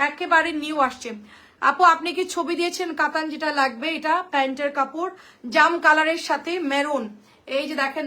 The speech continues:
দোপাট্টাটা কি সুন্দর কাজ আপু, ওড়নার কাজটা দেখেন, ঠিক আছে? সুপার কাতান মানে আসলেই সুপার, আসলেই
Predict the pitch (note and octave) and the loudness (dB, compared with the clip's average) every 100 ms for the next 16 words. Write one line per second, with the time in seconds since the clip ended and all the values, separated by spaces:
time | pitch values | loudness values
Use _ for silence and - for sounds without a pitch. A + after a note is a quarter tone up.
0 | B3+ B3+ B3+ B3 A3+ A#3 - E4 D#4+ D#4+ | -4 -2 -4 -4 -10 -10 -10 -12 -8 -6
1 | D#4+ E4+ F4 F4+ E4 - C#4+ C#4 C#4 A#3+ | -4 0 4 4 2 4 6 8 6 4
2 | A#3+ A#3+ C#4+ B3 A#3+ - - A#3+ C4 C#4 | -2 0 0 0 -2 -18 -12 -2 -2 2
3 | D4 D4+ D4+ C#4+ C#4+ D4+ B3+ A#3 C4 A3+ | 2 2 0 -2 -2 -6 -4 -6 -8 -10
4 | D4 D4 E4+ F4 D4+ D#4+ D4+ D#4 D#4 D#4 | -10 -6 -6 -6 -10 -10 0 2 2 0
5 | D#4 E4 D4+ D4+ E4+ - - - - C4 | 0 0 0 0 -2 -6 -20 -4 4 4
6 | - F#4 F4+ F#4+ F#4+ G4 F4+ - F4+ A#3+ | 4 0 2 4 4 4 -2 -2 0 2
7 | B3+ - D#4+ D#4+ | 2 0 -6 -4